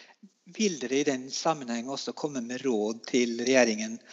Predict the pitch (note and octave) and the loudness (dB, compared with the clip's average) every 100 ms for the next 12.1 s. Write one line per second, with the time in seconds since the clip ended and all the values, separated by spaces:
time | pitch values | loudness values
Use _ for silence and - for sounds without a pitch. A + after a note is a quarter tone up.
0 | - - - - C3 B2 B2 A#2+ A2 A2 | -18 -18 -20 -10 -6 4 6 8 6 4
1 | A2+ - - B2 A2 G#2 A2+ - - G2+ | 2 2 0 2 0 -2 -4 0 2 2
2 | A2+ D3+ - _ _ - D#3+ D#3 E3+ F#3+ | 2 -8 -14 _ _ 0 6 6 6 4
3 | - B3+ - - - - _ - F#3 F#3 | 4 4 2 -2 -6 -14 _ -4 0 2
4 | - F#3 F#3+ F3 G#3+ - D3+ C#3 - C#3+ | 4 4 4 4 2 -2 -2 -2 2 4
5 | A#2 G#2+ C#3+ C#3 B2 B2 - - - D#3 | 4 2 -4 -6 -8 -10 -12 -8 -2 0
6 | C3+ - - C#3+ - C#3+ - A#2+ F3 - | 2 0 0 2 2 0 0 -2 -2 -12
7 | - - F3 F3 D3+ - D3 C#3+ C#3 D#3 | -12 6 8 10 10 10 4 4 4 4
8 | C3 B2+ C3 C3+ - - - D3 C#3+ C3 | 2 2 4 2 -4 -18 -6 2 6 6
9 | C3+ C3+ C#3 C#3+ - - F#3+ D3+ - B2+ | 6 2 2 -8 -16 0 2 4 4 4
10 | B2+ B2 B2+ C#3+ D#3 D#3 D#3 D3 - C#3 | 4 4 4 2 -2 -8 -8 -4 0 0
11 | C#3 C3+ C3+ B2 - C#3 B2+ - G3 B3+ | -2 -4 -8 -8 -10 -2 -2 -2 -6 -8